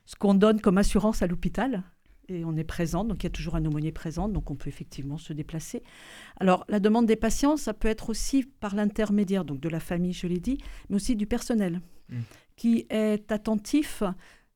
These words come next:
Speaker 1: Et, euh, je trouve que depuis le covid, ils le sont, euh, la période covid, encore plus attentifs. Alors, ça fait partie des textes, hein, ils sont censés, euh, repérer les besoins spirituels, euh, des patients
Speaker 2: Mhm.
Speaker 1: et en référer à l'aumônier,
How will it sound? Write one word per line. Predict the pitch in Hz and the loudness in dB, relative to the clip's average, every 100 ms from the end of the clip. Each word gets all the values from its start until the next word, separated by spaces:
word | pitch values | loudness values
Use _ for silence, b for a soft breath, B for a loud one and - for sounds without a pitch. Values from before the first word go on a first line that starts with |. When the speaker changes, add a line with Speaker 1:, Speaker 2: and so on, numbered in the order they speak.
| _ | _
Speaker 1:
Et, | 196 202 202 | 0 2 4
euh, | 190 180 | 2 0
je | 196 | -4
trouve | - - | -6 -2
que | 208 | -2
depuis | 190 - | 0 0
le | 208 | -2
covid, | - 208 240 | -2 -2 0
ils | 202 | -2
le | 190 190 | -2 -4
sont, | - 208 202 190 | -4 -4 -2 -2
euh, | 180 | -4
la | 180 180 | -4 -6
période | 190 202 208 | -2 -2 0
covid, | - 196 233 208 | -2 0 0 0
encore | 190 190 - | -2 2 2
plus | - 247 220 | 4 4 2
attentifs. | - 185 - 254 294 - B B B | 0 -2 -2 -4 -4 -4 B B B
Alors, | - 214 | -4 0
ça | 277 | 0
fait | 294 | 0
partie | 269 247 - 247 | -2 -4 -2 -2
des | 233 | 0
textes, | 240 240 - | -2 -4 0
hein, | 214 | 0
ils | 214 | 0
sont | - | -2
censés, | - 214 - - 233 | -4 -4 -4 -2 0
euh, | 196 | 2
repérer | - 240 233 226 254 254 | 2 2 4 4 4 4
les | 220 | 4
besoins | 185 214 233 | 4 4 4
spirituels, | 233 - 233 233 233 - 233 254 | 0 -2 -2 0 2 4 6 6
euh, | 214 202 | 4 4
des | 185 | 0
patients | 190 175 - - - | -2 -4 -2 -6 -6
Speaker 2:
Mhm. | 104 101 135 - | -8 -8 -10 -4
Speaker 1:
et | 214 214 | 2 2
en | 190 | 2
référer | 202 196 180 247 | -2 -4 -2 0
à | |
l'aumônier, | 196 196 175 147 | 2 2 0 -2